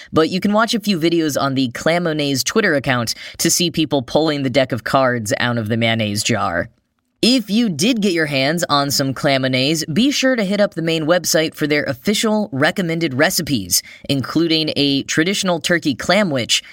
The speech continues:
and clamo wedge salad. Now, like I said, I've seen some reports it is already sold out, but if you're near a Target, could be worth checking just in case.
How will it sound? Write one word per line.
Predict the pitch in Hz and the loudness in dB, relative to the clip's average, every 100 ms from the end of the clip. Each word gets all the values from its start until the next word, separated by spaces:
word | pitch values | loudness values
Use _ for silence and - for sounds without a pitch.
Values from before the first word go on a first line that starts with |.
| - | -4
and | - 131 127 120 | 0 2 0 -4
clamo | - 156 190 196 190 | -2 0 2 2 2
wedge | 139 143 147 123 | 0 0 0 0
salad. | - 127 135 107 87 - - - - _ - | 2 2 0 -4 -8 -12 -14 -20 -20 _ 0
Now, | 156 | 2
like | 165 185 | 4 4
I | 180 | 2
said, | 170 165 | 4 2
I've | 156 151 | 2 2
seen | 233 247 | 2 2
some | 240 220 | 2 2
reports | 196 185 185 - | 2 2 0 0
it | 160 - | -2 0
is | 175 185 165 | 0 0 0
already | 160 156 143 143 | 2 2 2 0
sold | 139 127 127 | 0 0 2
out, | 156 220 - | 2 0 -2
but | 151 214 254 - | 0 0 0 -2
if | 202 | -2
you're | 196 214 | -2 -2
near | 180 190 196 | -2 -2 -2
a | |
Target, | 165 - 156 170 226 _ - | -2 0 0 0 -6 _ -2
could | 170 151 | 0 2
be | 139 | 0
worth | 127 127 - | 0 -2 0
checking | - 131 165 175 | 2 2 2 -2
just | 123 117 131 | 0 0 -2
in | 113 | -2
case. | 143 135 165 | 0 2 0